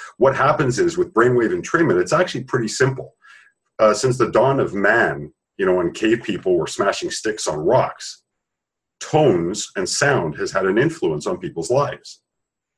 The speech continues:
You know, uh, essentially, there's a quality of the brain called the frequency following response. And what that is, is if you ever found yourself listening to music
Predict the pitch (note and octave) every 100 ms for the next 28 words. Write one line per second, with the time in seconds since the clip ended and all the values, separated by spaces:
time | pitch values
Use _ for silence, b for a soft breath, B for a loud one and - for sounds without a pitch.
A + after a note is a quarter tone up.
0 | _ _ _ _ F#2+ F2+ F2 G#2 A#2+ -
1 | F#2 F2+ F#2 F#2 F2+ - - G#2+ C#3+ D#3
2 | - A#2 F#2+ F#2 F#2+ F2+ - G2 F#2 F2+
3 | - B2+ C#3 B2 A#2 G2 F#2 F#2 G2 F2
4 | E2+ A2 G#2+ - - - F#2 F2+ E2 D2+
5 | C#2 - - - - B B B B _
6 | G2 F#2+ F#2+ C3+ C3+ C3 A2 A2 D#2+ D2
7 | - _ _ _ _ G#2 G#2 G2+ G2 -
8 | _ B2 B2+ A#2 C#3+ D#3 C3+ A2 - _
9 | - A#2+ A#2 G#2+ - F#2+ G#2 - F#2+ F#2
10 | F#2 G2 F2+ C#2+